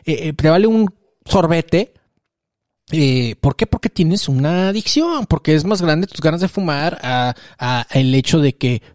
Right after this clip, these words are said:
puedes o no morirte según lo que dice la etiquetilla aquí, ¿no? Entonces, ah, dude, ese no puede ser un argumento para mí. O sea, y un argumento que te pudiera decir la población, sobre todo conservadora, insisto, estoy tratando de hacer un buen papel aquí,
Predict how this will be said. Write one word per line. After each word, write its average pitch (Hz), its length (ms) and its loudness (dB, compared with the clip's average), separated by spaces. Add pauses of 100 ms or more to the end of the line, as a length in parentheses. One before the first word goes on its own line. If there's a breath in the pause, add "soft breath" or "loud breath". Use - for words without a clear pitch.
(120)
puedes 139 600 4
o 123 180 0
no 117 520 0
morirte 127 540 2
según 120 320 0
lo 131 80 2
que - 80 -8
dice 110 260 -4
la 127 80 0
etiquetilla 117 600 -2
aquí, 101 300 -8
¿no? 131 180 -8
Entonces, 151 360 -2 (720 loud breath)
ah, 196 520 -4
dude, 208 360 -4 (260)
ese 220 280 0
no 196 240 4
puede 196 320 2
ser 175 140 2
un 165 80 2
argumento 139 400 0
para 131 160 0
mí. 123 160 -4
O 131 80 -4
sea, 143 180 0
y 165 160 2
un 180 80 2
argumento 180 380 2
que 170 80 2
te 147 60 0
pudiera 156 200 4
decir 156 160 2
la 160 80 2
población, 139 340 2
sobre 127 160 -2
todo 151 160 0
conservadora, 143 540 2
insisto, 143 300 -2
estoy - 160 2
tratando 160 320 0
de - 20 -2
hacer 139 140 0
un 143 60 2
buen 143 100 2
papel 135 180 0
aquí, 139 220 -2